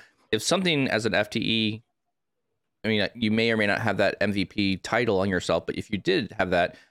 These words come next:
usually there's a, there's a level of people always above you. And this is, again, let me frame my question here, what you're, what you asked, Seth, so I can maybe articulate this a little better. I liken, um, working with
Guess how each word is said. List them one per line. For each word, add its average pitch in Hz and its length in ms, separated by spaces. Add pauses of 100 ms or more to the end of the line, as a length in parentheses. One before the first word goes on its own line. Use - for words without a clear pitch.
(280)
usually 180 280
there's 143 200
a, 123 120
there's 117 140
a 110 100 (140)
level 120 240
of 113 80
people 120 280
always 110 300
above 92 360
you. 69 260
And 107 100
this 120 120
is, 113 240 (340)
again, 95 300 (240)
let 101 80
me 98 220 (600)
frame 113 220
my 95 140
question 95 360
here, 95 160
what 90 120
you're, 95 240
what - 100
you 92 100
asked, 76 220
Seth, - 180
so 92 160
I 87 60
can 90 140 (180)
maybe 95 240 (260)
articulate 98 400
this - 140
a 92 40
little 87 80
better. 82 300 (800)
I 110 60
liken, 143 500
um, 107 400 (140)
working 123 320
with 110 260